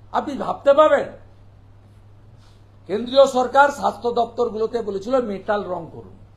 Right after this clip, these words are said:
গোটা ইউনিফর্মিটি। মেটাল রং, স্যাফরন নয়, মেটাল কালার। আপনি বলেছেন মেটাল কালার করব না, তারপরে টাকা বন্ধ, পা ধরেছেন টাকার জন্য।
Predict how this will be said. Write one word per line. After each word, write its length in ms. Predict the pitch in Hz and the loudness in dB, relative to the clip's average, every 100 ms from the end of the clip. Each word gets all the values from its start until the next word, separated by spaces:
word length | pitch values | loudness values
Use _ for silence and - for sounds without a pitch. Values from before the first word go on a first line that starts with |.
| - | -16
গোটা 280 | - 180 233 | -10 0 0
ইউনিফর্মিটি। 760 | 208 190 233 - 190 135 107 - - - - - - - | 0 -4 -10 -6 -8 -8 -16 -20 -20 -20 -20 -20 -20 -10
মেটাল 360 | 165 226 277 294 | -4 2 2 6
রং, 360 | 285 240 - - - | 6 6 2 -14 -6
স্যাফরন 540 | 190 233 - 285 269 | -2 2 4 4 2
নয়, 140 | 196 - - - - - - - - - - - - - - - - - - - | -4 -8 -20 -20 -20 -20 -20 -20 -20 -20 -20 -20 -20 -20 -20 -20 -20 -20 -20 -14
মেটাল 480 | 156 240 269 285 277 | -6 -2 4 4 4
কালার। 440 | 233 175 107 - - | -2 -2 -8 -12 -4
আপনি 280 | 170 208 208 | -4 -4 -8
বলেছেন 340 | 208 185 214 | -6 -6 -8
মেটাল 280 | 196 190 156 | -8 -8 -8
কালার 220 | - 180 | -8 -8
করব 260 | 165 156 135 | -10 -14 -14
না, 100 | 147 - - - - - - - - | -18 -20 -20 -20 -20 -20 -20 -10 0
তারপরে 360 | 208 214 226 | 0 2 -4
টাকা 320 | 220 214 220 | -4 -2 0
বন্ধ, 360 | 226 196 185 185 - - - - - - - - - - | 0 -2 -4 -8 -10 -20 -20 -20 -20 -20 -20 -20 -20 -2
পা 220 | 190 226 | 2 4
ধরেছেন 460 | 208 214 233 214 202 | 2 0 -2 -2 -4
টাকার 320 | 196 202 202 | -4 -6 -6
জন্য। 300 | 165 165 156 | -8 -12 -14